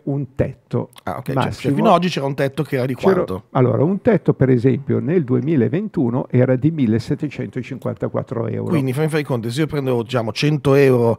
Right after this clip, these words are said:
Speaker 2: a seduta, diciassette sedute le potevo fare, non di più.
Speaker 1: Mensili.
Speaker 2: Ok,
Speaker 1: Esattamente.
Speaker 2: ok. Che però diciassette sedute mensili, insomma,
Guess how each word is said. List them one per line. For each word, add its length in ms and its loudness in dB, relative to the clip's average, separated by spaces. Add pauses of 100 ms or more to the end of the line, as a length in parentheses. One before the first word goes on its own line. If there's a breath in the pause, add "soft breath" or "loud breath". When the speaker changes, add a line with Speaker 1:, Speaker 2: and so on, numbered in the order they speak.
(280 loud breath)
Speaker 2:
a 320 0
seduta, 360 2
diciassette 420 0
sedute 300 2
le 60 -6
potevo 200 -4
fare, 160 -2
non 120 -2
di 80 -4
più. 200 0
Speaker 1:
Mensili. 760 2 (140)
Speaker 2:
Ok, 360 -6
Speaker 1:
Esattamente. 720 0
Speaker 2:
ok. 60 -16
Che 100 -6
però 160 0
diciassette 400 -8
sedute 300 -8
mensili, 440 -10
insomma, 260 -14